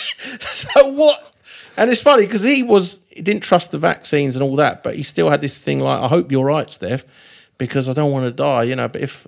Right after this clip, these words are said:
I do die, well, what can you do?" But, and I said, "Well, there you go now. You realise what a fiddle it's all been." And he goes, "Well," he said, "I did feel crap and I did feel bad," but he said, "Yeah, but was it as bad as, like, a flu that you've had in the past?" It's all, "No,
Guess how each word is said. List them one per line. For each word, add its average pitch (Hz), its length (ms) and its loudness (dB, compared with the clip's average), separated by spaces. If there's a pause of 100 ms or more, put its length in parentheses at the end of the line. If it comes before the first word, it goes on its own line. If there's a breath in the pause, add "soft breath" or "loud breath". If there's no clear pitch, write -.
I 123 140 -2
do 135 240 -4
die, 123 240 -4
well, 123 340 -6
what 139 200 -14
can 120 120 -10
you 123 80 -6
do?" 139 200 -2
But, 127 200 -6 (440 loud breath)
and 170 100 -2
I 165 40 2
said, 165 200 -6
"Well, 170 140 0
there 170 100 2
you 175 100 2
go 208 220 4
now. 156 100 -2
You 143 200 -2
realise 160 320 2
what 135 100 -4
a 107 100 -4
fiddle 151 280 -2
it's - 180 -6
all 139 120 -2
been." 160 200 0
And 135 60 -2
he 131 80 -6
goes, 139 340 -2 (540 soft breath)
"Well," 269 160 6
he 220 80 2
said, 190 160 -2
"I 190 60 -2
did 285 160 -6
feel 175 440 0 (500)
crap 147 460 0
and 143 140 -6
I - 20 -6
did 180 240 -8
feel 156 300 -4
bad," 156 260 2
but - 80 -8
he 147 60 -6
said, 156 160 -10
"Yeah, 156 80 2
but 143 160 -4
was 170 180 0
it - 80 -4
as 156 100 -4
bad 160 300 2
as, 151 140 -4
like, 156 200 0
a 143 80 -6
flu 160 360 -2
that 143 120 -4
you've 143 180 -4
had 147 120 4
in 143 100 -4
the 143 80 -6
past?" 147 400 0
It's 131 120 -10
all, 151 180 0
"No, 143 320 2